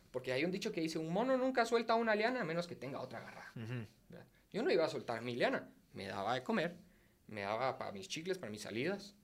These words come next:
Speaker 1: ¿verdad? Y, y, y estaba aprendiendo. Entonces, yo nunca tiré el negocio del té, ni el café. De hecho, sigue, el negocio ahí sigue. Mi tiempo se lo dedico ahora a Tunart,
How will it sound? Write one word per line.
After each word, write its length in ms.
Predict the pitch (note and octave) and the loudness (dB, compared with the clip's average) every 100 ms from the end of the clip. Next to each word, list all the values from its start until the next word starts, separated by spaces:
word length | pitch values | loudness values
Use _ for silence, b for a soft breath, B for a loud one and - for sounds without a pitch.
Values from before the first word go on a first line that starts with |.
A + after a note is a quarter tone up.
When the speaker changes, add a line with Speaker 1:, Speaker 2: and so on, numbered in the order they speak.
| b b b _ | b b b _
Speaker 1:
¿verdad? 260 | - F#2+ G#2+ - | -12 -10 -10 -10
Y, 460 | E3+ D#3+ C3 G#2+ G#2 | -8 -6 -4 -6 -8
y, 240 | C3 D#3+ - | -8 -8 -8
y 180 | A#2+ A2 | -6 -6
estaba 480 | G#2 A#2+ C3 D3 C3+ b b b b _ _ | -2 2 4 4 0 b b b b _ _
aprendiendo. 640 | G#2+ - G2 A#2+ F#4 D4 - b b b b b b b - | -10 -6 0 2 2 -2 -12 b b b b b b b -8
Entonces, 520 | C#3 B2 D3+ D3+ - _ | -2 0 0 -2 -8 _
yo 200 | A#2+ B2+ | -2 0
nunca 420 | D#3+ G3 G3+ G3+ | 2 0 -2 -6
tiré 300 | - A#2+ B2 | -4 0 2
el 100 | E3 | 2
negocio 380 | F#3 A2+ A#2 A#2+ | -2 -4 -4 -4
del 180 | G#2+ G2+ | -4 -4
té, 280 | - G#3+ C3 - - - | -2 -2 -4 -16 -20 -10
ni 200 | A2+ G#2 | -6 -4
el 120 | G2 | -6
café. 320 | - F3+ F3+ | -6 -4 -4
De 120 | - | -4
hecho, 140 | A#2+ F3+ | -4 -2
sigue, 320 | - C#4 A2+ | -2 -2 -4
el 80 | G#2 | -8
negocio 300 | G#2 C3 G3+ | -8 -4 -4
ahí 80 | |
sigue. 320 | F3+ G#3+ C#3+ - b b b - | -2 -4 -6 -10 b b b -6
Mi 240 | C3 C#3+ | -2 -2
tiempo 580 | - G3+ C#4 - A#3 F3+ | 2 6 6 4 -2 -2
se 140 | F3 | -2
lo 100 | C3+ A#2 | 0 2
dedico 440 | A#2+ B2+ F3+ F3 - | 0 -2 -6 -8 -6
ahora 280 | A2+ C3 | -2 0
a 80 | F3 | -2
Tunart, 420 | A#2+ B2+ - - | 0 6 6 6